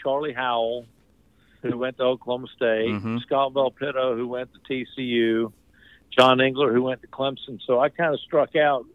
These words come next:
Speaker 1: immediately
Speaker 2: <laughs>
Speaker 1: with all three of those guys. And, uh, so I didn't, didn't have a whole lot of success, but I kinda reached down into my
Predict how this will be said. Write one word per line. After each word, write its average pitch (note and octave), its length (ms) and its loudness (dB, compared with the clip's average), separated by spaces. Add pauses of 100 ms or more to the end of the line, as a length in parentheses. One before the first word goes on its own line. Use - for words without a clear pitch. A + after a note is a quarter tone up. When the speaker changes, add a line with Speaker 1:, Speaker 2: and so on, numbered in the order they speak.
(160)
Speaker 1:
immediately C3 720 -6 (200)
Speaker 2:
<laughs> - 180 -14
Speaker 1:
with C3+ 200 2
all C#3 220 2
three D3 240 2
of C3+ 140 -4
those D3+ 240 0
guys. B2 380 2 (600)
And, C3 360 -6
uh, A#2+ 380 2 (420)
so C#3 80 0
I C3 40 4
didn't, D#3+ 300 -4 (100)
didn't E3+ 240 -2
have D#3 140 -4
a B2+ 60 -8
whole D#3 180 -4
lot C#3+ 200 -4
of B2 100 -14
success, C#3+ 500 -6 (120)
but B2+ 240 -4 (460)
I A#2 80 -10
kinda F#3 360 -2
reached D#3+ 420 -2
down D3+ 340 -2
into C#3 320 -8
my B2 460 -4